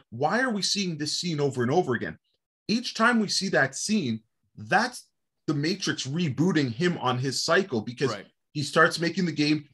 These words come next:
Speaker 1: then he jumps off,
Speaker 2: Yep.
Speaker 1: and then, and then it repeats. That's the
Speaker 2: Yep.
Speaker 1: whole cycle. So he's literally drugged up by the Matrix, keeping him in there as, um,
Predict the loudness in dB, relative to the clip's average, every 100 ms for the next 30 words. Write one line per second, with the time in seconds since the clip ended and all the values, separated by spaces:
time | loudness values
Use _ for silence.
0 | 2 4 4 2 2 2 2 4 4 2
1 | -4 _ _ _ _ 0 2 2 0 -2
2 | 0 2 0 -2 -4 -4 -6 -8 -18 _
3 | 0 0 0 -2 4 6 4 2 2 2
4 | -2 -6 _ -2 0 0 2 0 0 -2
5 | 2 4 6 4 2 -4 -6 _ _ _
6 | -16 -14 -4 2 4 4 0 -6 2 2
7 | 2 _ _ _ _ 2 4 2 0 0
8 | -2 -4 -12 -14 -10 -8 -6 -4 0 2
9 | 2 0 0 -2 0 4 4 2 -2 -8
10 | _ _ -2 2 4 2 0 -8